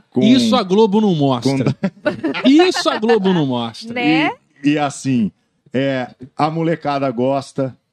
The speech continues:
Speaker 1: entendeu?
Speaker 2: Que da
Speaker 1: O Henrique
Speaker 2: hora,
Speaker 1: e o
Speaker 2: Leandro.
Speaker 1: Enzo gostam. Ouvem sertanejo, eu quero deixar muito bem, é, explicado isso, né? Eu sou sertanejo, vivo do sertanejo, canto sertanejo.
Speaker 3: Ó.
Speaker 1: Adoro cantar.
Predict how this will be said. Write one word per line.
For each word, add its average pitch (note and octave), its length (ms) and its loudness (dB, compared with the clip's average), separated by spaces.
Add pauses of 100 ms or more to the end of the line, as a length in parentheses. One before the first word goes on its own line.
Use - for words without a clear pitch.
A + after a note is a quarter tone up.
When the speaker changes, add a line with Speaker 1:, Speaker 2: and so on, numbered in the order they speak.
(180)
Speaker 1:
entendeu? G#2+ 640 -2 (120)
Speaker 2:
Que F3+ 160 -8
da F#3+ 140 -2
Speaker 1:
O B2 60 2
Henrique A#2+ 200 0
Speaker 2:
hora, F#3 200 2
Speaker 1:
e - 40 2
o - 20 2
Speaker 2:
Leandro. A#2 180 0
Speaker 1:
Enzo G#2 160 -6
gostam. A2 320 -4 (320)
Ouvem F#3+ 440 0
sertanejo, B2+ 640 -2
eu - 20 -10
quero C3 200 -6
deixar C3 300 -6
muito D#3 260 -4
bem, E3+ 400 -6
é, A2 320 -4
explicado C3 640 -6
isso, G2+ 300 -2
né? F2 160 -6 (800)
Eu B2 160 -2
sou F3+ 260 -4
sertanejo, C3 600 -4
vivo E3+ 260 -2
do D3 80 -10
sertanejo, C3 720 -6 (220)
canto B3 420 0
sertanejo. C3 720 -4 (220)
Speaker 3:
Ó. A3+ 400 -2 (360)
Speaker 1:
Adoro F#3+ 440 -2
cantar. B2 420 -6